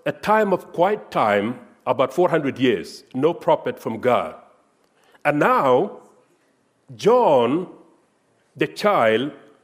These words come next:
is considered to be the first prophet ever after all this time, a real prophet from God. And that's what we call the quiet time. So this occasion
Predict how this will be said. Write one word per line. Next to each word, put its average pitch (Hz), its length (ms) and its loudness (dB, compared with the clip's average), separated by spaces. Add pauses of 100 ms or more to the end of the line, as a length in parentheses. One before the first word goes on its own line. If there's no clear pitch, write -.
is 165 140 0
considered 185 480 -4
to 156 80 0
be 151 140 0
the 156 160 -2
first - 560 -4
prophet 185 360 -2
ever 120 400 2 (300)
after 165 200 -4
all 185 200 2
this 165 380 -2 (160)
time, 104 420 0 (580)
a 156 100 0
real 220 200 2
prophet 190 400 -4
from 123 140 -8
God. - 360 -4 (1120)
And 165 120 -2
that's 202 160 0
what 220 100 0
we 208 60 -4
call 196 160 0
the 175 100 -2
quiet 180 400 -4
time. 95 340 -4 (1120)
So - 380 -2
this - 440 -4 (640)
occasion 165 720 -2